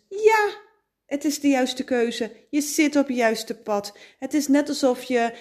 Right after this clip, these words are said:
applaus krijgt van het universum. Yes, Ellie, je doet het, je gaat ervoor. Je krijgt een bevestiging. Toeval?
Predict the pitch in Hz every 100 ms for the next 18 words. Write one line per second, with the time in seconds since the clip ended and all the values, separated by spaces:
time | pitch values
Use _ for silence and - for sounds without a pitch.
0 | - - - - - 254 294 294 - 262
1 | 240 - 233 226 - 226 208 226 226 220
2 | 180 180 - _ 294 339 392 359 - 294
3 | 285 277 240 - _ _ _ _ _ 240
4 | 240 - 311 247 208 - _ 233 226 -
5 | 269 269 262 - 190 156 160 - _ _
6 | _ _ _ _ _ - - - 240 226
7 | 233 - 240 220 208 226 - 226 - 208
8 | 196 _ _ _ _ _ _ _ _ _
9 | _ _ _ _ _ _ _ _ _ _
10 | _ _ _ _ _ _ _ _ _ _
11 | _ _ - 339 349 370 427 494